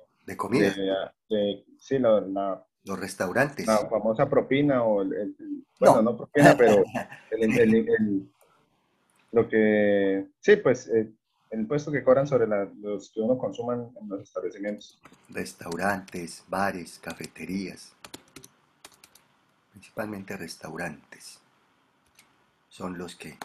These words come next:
Speaker 1: ten-, tienen este impuesto al consumo, hipoconsumo.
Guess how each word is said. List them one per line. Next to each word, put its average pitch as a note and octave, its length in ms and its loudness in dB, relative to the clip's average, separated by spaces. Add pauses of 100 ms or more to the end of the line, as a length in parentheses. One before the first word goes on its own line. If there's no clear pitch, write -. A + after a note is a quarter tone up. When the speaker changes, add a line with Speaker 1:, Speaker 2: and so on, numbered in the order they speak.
(760)
Speaker 1:
ten-, E2+ 220 -12
tienen F#2 460 -6
este F2 260 -14
impuesto F2+ 420 -14
al E2+ 100 -12
consumo, E2+ 440 -14 (440)
hipoconsumo. - 720 -12